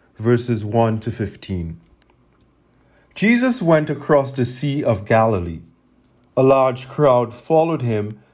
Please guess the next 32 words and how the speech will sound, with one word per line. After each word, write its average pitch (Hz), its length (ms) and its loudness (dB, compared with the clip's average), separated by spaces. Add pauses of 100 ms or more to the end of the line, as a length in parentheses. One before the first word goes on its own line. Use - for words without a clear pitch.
because 156 340 0
they 170 140 0
saw 233 300 -2
the 240 140 -4
signs 175 540 -2
he 156 160 -6
was 143 180 -4
performing 131 800 -6
on 101 160 -6
the 98 120 -6
sick. - 420 -8 (1300)
Jesus 135 440 0
went 127 220 2
up 131 260 0
on 120 200 0
the 120 80 0
mountain, 131 720 0 (300)
and 139 140 0
there 160 160 4
he 156 120 0
sat 196 380 0
down 175 260 2
with 151 200 0
his 135 220 0
disciples. 104 880 -4 (880)
The 131 100 0
Jewish 135 460 4
feast - 420 -2
of - 220 -2
Passover 127 600 0
was 101 240 -2
near. 113 440 -2